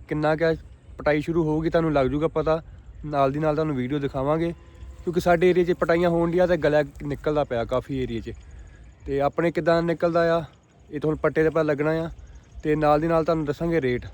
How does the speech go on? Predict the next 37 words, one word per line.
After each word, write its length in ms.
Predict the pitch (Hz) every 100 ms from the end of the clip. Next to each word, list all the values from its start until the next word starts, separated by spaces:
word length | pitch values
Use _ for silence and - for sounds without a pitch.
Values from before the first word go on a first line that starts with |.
| -
ਆਪਾਂ 240 | - 160
ਰਾਸ਼ਨ 280 | 139 131 165
ਵੇਚ 200 | 147 123
ਦੇਣਾ 240 | 127 151 165
ਆ, 60 | 170 - -
ਬਾਕੀ 240 | 131 135 160
ਆਪਾਂ 200 | 151 156
ਸਟਾਕ 280 | - 127 -
ਕਰ 160 | 143
ਲੈਣਾ 220 | 143 160 165
ਆ। 80 | 170 - - - - - -
ਸਾਰੀ 220 | 139 147 160
ਜਾਣਕਾਰੀ 400 | 165 156 165 143
ਤੁਹਾਨੂੰ 220 | 156 147
ਦੇਵਾਂਗੇ। 400 | 147 160 170 170 - - -
ਕੁਮੈਂਟ 320 | 131 139 147
ਜ਼ਰੂਰ 260 | 147 139 151
ਕਰਿਓ, 400 | 165 165 170 165 - -
ਚੈਨਲ 260 | - 143 160
ਨੂੰ 100 | 160
ਸਬਸਕ੍ਰਾਈਬ 400 | 156 - 156 139
ਕਰ 160 | 151
ਲਿਓ। 240 | 143 165 170 - - - - -
ਸੋ 120 | 180
ਪਹਿਲਾਂ 240 | 180 190
ਸ਼ੁਰੂ 200 | 175 185
ਕਰਦੇ 260 | 175 160 185
ਪਟਾਈ, 420 | - 160 147 160 - - - _ -
ਸਿਰੇ 280 | - 156 165
ਪੱਟਾਂਗੇ 480 | 170 - 180 185 180 - _ _ - -
ਤੇ 80 | 160
ਫਿਰ 160 | 165 170
ਡਿੱਗਰ 260 | 151 135
ਚਾਲੂ 280 | 170 160 165
ਕਰਦੇ 300 | 165 151 165
ਟਰੈਕਟਰ 360 | 160 160 147 165
ਨਾਲ। 200 | 180